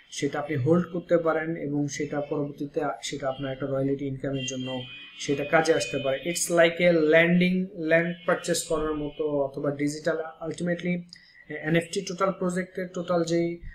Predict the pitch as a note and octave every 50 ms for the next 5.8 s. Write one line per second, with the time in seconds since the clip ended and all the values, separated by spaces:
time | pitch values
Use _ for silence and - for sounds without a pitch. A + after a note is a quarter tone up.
0 | - - - _ - C#3+ C#3+ C3+ C3+ C3 C3+ D3 E3 F3 F3 F3 F3+ G3 F#3+ F#3+
1 | F3+ F#3+ F#3+ F3+ E3+ D3 C#3 - - F#3 G3+ G#3 F3+ E3 D3+ D3 D3 - E3 D#3
2 | E3 E3 E3 - F3 E3 E3+ D#3+ D#3+ D#3+ E3+ E3 F3 F3+ F3 E3+ E3+ E3+ E3 D#3+
3 | E3 E3+ E3+ - - F3+ E3 D#3+ - - - F#3 E3 C#3+ C#3+ C#3+ D3 - - F3
4 | E3 - - F3+ E3+ - - F3+ F3 E3+ F3 E3+ - - F3+ F3 - - F3+ F3+
5 | F#3 F#3 E3+ D3 D#3 D3+ D3+ D#3 - D#3+ D3 C#3+ C#3 B2 - -